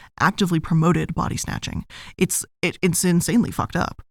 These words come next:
Not only does this seriously harm the parents that dealt with this in emotional ways that I can't even begin to understand, but it ruins trust. So, is it really any wonder that we do have conspiracy theorists when there are things like this that just seem s-,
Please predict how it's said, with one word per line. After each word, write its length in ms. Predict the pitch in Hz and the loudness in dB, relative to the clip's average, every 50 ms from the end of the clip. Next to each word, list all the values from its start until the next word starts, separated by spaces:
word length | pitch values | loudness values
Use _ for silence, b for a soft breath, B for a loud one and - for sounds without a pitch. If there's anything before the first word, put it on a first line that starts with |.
| B B B B B B | B B B B B B
Not 240 | B 185 208 269 - - | B 4 4 4 2 2
only 220 | - 214 214 208 | 2 4 4 4
does 180 | 185 - 170 165 | 4 2 0 0
this 160 | 170 170 - | 0 0 0
seriously 440 | - - - 175 202 196 - - 165 | 0 -2 -2 0 0 0 0 0 -2
harm 300 | 170 - - - 202 190 | -2 0 0 2 2 2
the 80 | - - | 2 0
parents 400 | - 180 156 160 175 170 - - | 0 0 2 2 2 0 0 -2
that 200 | 156 - - - | -4 -2 -2 0
dealt 260 | 165 143 165 - - | 0 0 0 0 -4
with 120 | 190 - | -4 -2
this 180 | 202 202 196 - | 0 0 0 2
in 120 | - 175 | 2 4
emotional 480 | 170 160 156 156 170 - - 180 190 202 | 4 4 4 0 0 0 0 0 0 0
ways 260 | 208 196 208 214 214 | 0 0 0 0 0
that 160 | - 165 - - | 0 -2 -2 -2
I 140 | - 120 | -2 -4
can't 220 | - - - 240 247 | -2 0 2 4 4
even 160 | 220 190 165 | 4 4 4
begin 260 | 175 170 165 180 170 | 4 4 4 4 2
to 120 | - - - | 2 2 -2
understand, 500 | 156 - 160 - - 143 160 180 175 165 | -2 -2 -2 -2 -2 0 2 2 2 2
but 160 | 170 156 - - | 0 -2 0 0
it 160 | 202 - - | -2 -2 0
ruins 440 | 175 170 175 202 233 240 233 214 - _ - | 2 2 4 6 6 6 4 4 0 _ -10
trust. 540 | - - - - - - - - - - - _ _ _ _ _ _ _ _ _ _ _ _ _ _ _ _ - | -8 -6 -4 -4 -4 -6 -8 -8 -10 -12 -16 _ _ _ _ _ _ _ _ _ _ _ _ _ _ _ _ -6
So, 360 | - - 214 202 202 202 - _ _ - | -2 2 4 4 4 2 0 _ _ 2
is 140 | 226 208 233 | 4 4 4
it 100 | 226 185 | 4 2
really 280 | 185 202 233 269 277 | 2 2 2 2 2
any 220 | - - 214 202 180 | 2 4 4 4 4
wonder 380 | 147 151 170 160 - 117 - - | 4 4 2 2 0 -2 -4 -2
that 220 | - 165 - 175 | 0 0 0 2
we 120 | 180 175 160 | 2 2 2
do 340 | 147 - 180 214 247 214 | 2 2 4 4 4 4
have 300 | 180 151 202 254 269 196 | 4 2 0 0 0 0
conspiracy 520 | 180 - 190 180 - 208 285 269 - - 165 | 2 2 2 2 2 0 -2 -2 0 -2 -2
theorists 420 | - 190 123 87 78 196 - - | -2 -2 -2 -2 -4 -4 -4 -2
when 520 | 170 170 175 170 175 175 175 180 - - - | 2 2 4 4 6 4 4 2 2 0 0
there 220 | 180 175 180 175 | 2 4 4 4
are 160 | - 170 185 | 4 2 2
things 240 | 214 - 208 240 226 | 2 4 4 2 4
like 140 | - 202 - | 2 0 0
this 160 | - 202 185 | 2 0 2
that 160 | - 170 151 | 2 -2 0
just 220 | - 190 196 - - | 0 0 0 0 2
seem 220 | 202 196 185 175 | 2 4 4 4
s-, 300 | 165 - - - - - | 2 0 -4 -8 -10 -12